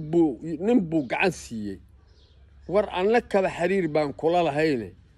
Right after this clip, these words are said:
Haddaad nin gacan siisay, haddaad adiga midnimadii iyo collusionkii noo dhexeeyay ka baxday, anigana, annagana waan ka baxaynaa. Intaa keliya uu ahaa. Nin alla ninkii si kale u qaato, sidaa u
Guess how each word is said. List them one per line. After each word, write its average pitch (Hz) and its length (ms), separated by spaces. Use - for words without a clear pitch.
Haddaad 170 420
nin 208 180
gacan 185 280
siisay, 117 520
haddaad 202 360
adiga 226 320
midnimadii 208 560
iyo 170 160
collusionkii 196 580
noo 202 160
dhexeeyay 180 300
ka 262 120
baxday, 120 340
anigana, 190 380
annagana 175 320
waan 117 160
ka 123 100
baxaynaa. 107 400
Intaa 160 220
keliya 101 280
uu 82 100
ahaa. - 200
Nin 208 180
alla 175 240
ninkii 170 320
si 180 120
kale 143 220
u 139 100
qaato, 127 360
sidaa 165 320
u 131 60